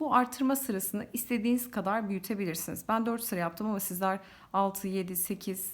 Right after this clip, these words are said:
yani çantanızın, e, yani sapının büyüklüğüne göre ve ipinizin inceliğine, kalınlığına göre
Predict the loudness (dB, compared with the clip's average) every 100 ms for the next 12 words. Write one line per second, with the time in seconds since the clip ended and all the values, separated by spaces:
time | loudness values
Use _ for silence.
0 | -8 -6 -6 -2 -2 0 0 -2 -2 -2
1 | -2 -6 -20 -16 -6 -2 0 -2 -2 -4
2 | -8 -12 -8 -4 -2 -2 2 4 4 2
3 | 0 0 2 2 2 0 0 -2 -12 -10
4 | -4 -4 4 4 6 2 2 0 0 0
5 | -2 -2 0 2 2 0 -2 0 0